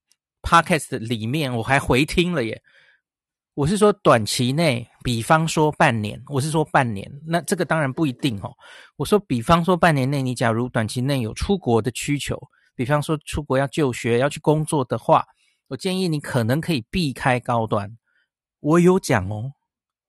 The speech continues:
我不管，我，我其实记得大众好像也有讲过，我，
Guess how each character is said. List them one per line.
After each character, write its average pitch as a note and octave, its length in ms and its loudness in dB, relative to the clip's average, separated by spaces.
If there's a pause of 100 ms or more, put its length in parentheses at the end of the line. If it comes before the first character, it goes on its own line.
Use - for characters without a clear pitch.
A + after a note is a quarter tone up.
(480)
我 D#3+ 160 2
不 A3+ 100 0
管， D#3+ 240 2 (500)
我， F#3+ 260 2
我 F3+ 80 4
其 - 260 0
实 C#4 240 -2
记 C4+ 340 -6
得 G3 300 -6 (180)
大 B3 160 -6
众 B3 220 -4
好 C3+ 240 -12
像 - 380 -4
也 F3+ 100 -4
有 F#3 160 4
讲 - 380 -8
过， G#3 200 0
我， E3 160 2